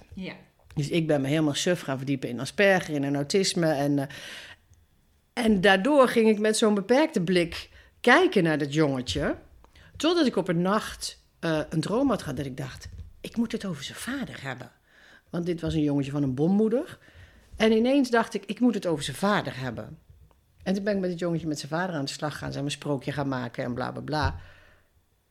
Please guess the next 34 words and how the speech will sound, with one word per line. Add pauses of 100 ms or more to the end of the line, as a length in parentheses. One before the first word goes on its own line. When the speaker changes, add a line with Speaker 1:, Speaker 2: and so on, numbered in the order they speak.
(180)
Speaker 2:
En
toen
daarna
kreeg
ik
zoveel,
eh,
terug
van
die
moeder.
"Nou,
ik
weet
niet
wat
je
gedaan
hebt,
maar
er
is
zoveel
veranderd." (680)
En
dat
was
voor
mij
het
moment
waarop
ik
dacht